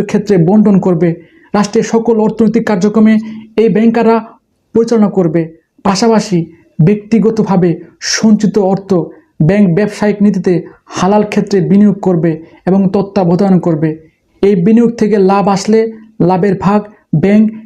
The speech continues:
বিনিয়োগকারীদের দেবে। আর লস আসলেও লসের ভাগ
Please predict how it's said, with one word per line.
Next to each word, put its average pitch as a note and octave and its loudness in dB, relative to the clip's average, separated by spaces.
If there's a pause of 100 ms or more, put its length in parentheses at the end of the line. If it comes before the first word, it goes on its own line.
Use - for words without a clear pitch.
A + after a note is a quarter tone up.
(220)
বিনিয়োগকারীদের G3+ 2
দেবে। F3+ 2 (420)
আর F3+ 0 (160)
লস G#3+ 2 (160)
আসলেও F#3+ 0 (420)
লসের G3 0 (100)
ভাগ G3+ 0